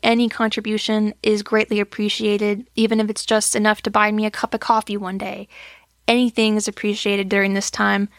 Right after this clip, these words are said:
because I understand things are hard and times are hard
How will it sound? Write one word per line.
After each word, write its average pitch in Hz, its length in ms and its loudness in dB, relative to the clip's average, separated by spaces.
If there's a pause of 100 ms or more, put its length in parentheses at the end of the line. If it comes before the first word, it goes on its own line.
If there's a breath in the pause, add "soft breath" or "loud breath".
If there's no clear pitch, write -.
(320 loud breath)
because 226 500 2
I 233 120 4
understand 254 600 2
things 277 440 -2
are 294 140 2
hard 330 420 0
and 202 160 -6
times 214 320 -2
are 220 80 -2
hard 240 480 -2